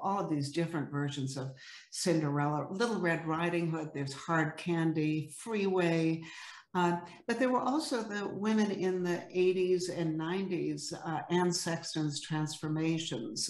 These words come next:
uh, Angela Carter's The Bloody Chamber, uh, Margaret Atwood's rewriting of, of fairy tales.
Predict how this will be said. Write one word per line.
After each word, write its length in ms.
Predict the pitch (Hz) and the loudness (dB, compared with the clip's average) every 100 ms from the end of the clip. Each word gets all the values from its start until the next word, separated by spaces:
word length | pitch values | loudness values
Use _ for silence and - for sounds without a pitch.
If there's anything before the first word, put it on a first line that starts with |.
| - | -2
uh, 100 | 156 - | -2 0
Angela 420 | 170 170 170 160 | 4 4 4 0
Carter's 580 | 151 160 160 160 143 135 | -2 -2 0 0 -2 -2
The 80 | 147 | -6
Bloody 400 | - 147 151 147 | -2 0 0 0
Chamber, 760 | 143 160 156 151 135 110 135 - - - - - | -2 -2 0 0 -2 -6 -10 -14 -18 -18 -20 -2
uh, 160 | 156 147 | 2 4
Margaret 600 | 151 160 175 175 160 - | 4 6 4 2 0 0
Atwood's 720 | 151 160 160 151 131 147 - | 0 0 -2 -4 -6 -6 -6
rewriting 720 | 147 156 156 139 139 143 117 117 | 2 4 4 2 2 0 -2 -2
of, 300 | 113 143 160 151 | -2 -2 -2 -2
of 160 | 139 | -2
fairy 400 | 135 151 143 143 | -2 -2 2 0
tales. 540 | 143 - 120 135 139 | -2 -6 -6 -6 -8